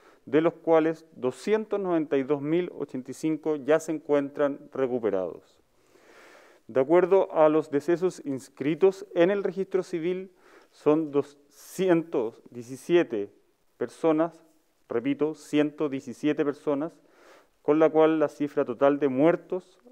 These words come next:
asociados a covid diecinueve asciende a siete mil ciento ochenta y seis en el país. En cuanto a la cantidad de personas que se encuentran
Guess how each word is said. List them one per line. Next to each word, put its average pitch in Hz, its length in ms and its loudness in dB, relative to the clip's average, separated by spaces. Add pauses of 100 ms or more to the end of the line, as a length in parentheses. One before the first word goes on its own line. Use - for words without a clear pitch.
asociados 143 760 0
a - 80 -6
covid 117 280 -6
diecinueve 175 600 -2
asciende 143 760 -4
a 123 220 -2
siete 117 340 -8
mil 139 240 -4
ciento 135 600 -8
ochenta 117 400 -10
y 110 40 -14
seis 127 540 -6
en 117 140 -8
el 117 140 -4
país. 95 520 -6 (1000)
En 131 100 -6
cuanto 156 640 2
a 143 60 4
la 139 120 6
cantidad 135 420 0
de 147 80 2
personas 147 380 -4
que 131 120 -12
se - 100 -14
encuentran 190 720 -2